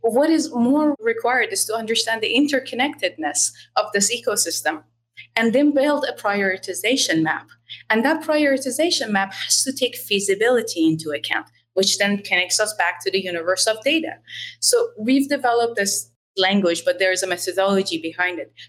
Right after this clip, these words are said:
to use this way of thinking about questions, which is informed by game theory, which is informed by how we are going to connect some of these dots together to build minimum viable data.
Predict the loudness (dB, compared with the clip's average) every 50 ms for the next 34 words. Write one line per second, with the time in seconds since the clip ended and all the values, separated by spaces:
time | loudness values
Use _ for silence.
0 | _ _ 0 0 0 0 0 -2 -2 0 2 2 2 2 0 -2 -6 _ _ _
1 | _ -2 0 0 0 -2 0 0 2 2 2 2 2 0 -2 -6 -8 -8 -8 -6
2 | -4 -4 -2 0 0 -2 -2 -4 -4 _ -4 -2 -2 -2 -2 -2 -2 -2 -2 -6
3 | -8 -6 _ -4 -2 0 0 0 0 0 -2 -4 -4 -2 -2 -2 -2 0 -2 -2
4 | -2 -2 -2 -4 -4 -4 -8 -6 -2 -2 -2 0 -2 -2 -2 -2 0 2 2 2
5 | 0 0 0 -2 -2 0 0 -2 -2 -2 -4 -4 -2 0 0 2 0 -2 -4 -8
6 | -12 -14 -14 -14 _ 0 2 2 2 2 0 -2 -2 0 -2 -4 -6 -6 -8 -6
7 | -2 0 0 0 0 -2 -2 -2 -2 0 0 -2 -2 -4 -4 -4 -4 -2 -2 -2
8 | -2 -2 -2 -2 -2 -2 -2 0 0 0 2 0 0 -2 -4 -10 -18 -12 _ -4
9 | -4 -2 2 2 2 2 0 -4 -4 -2 0 2 2 2 2 0 -2 -2 0 2
10 | 2 2 2 0 0 0 0 0 0 -2 -6 _ _ _ 0 0 2 2 2 0
11 | 0 -2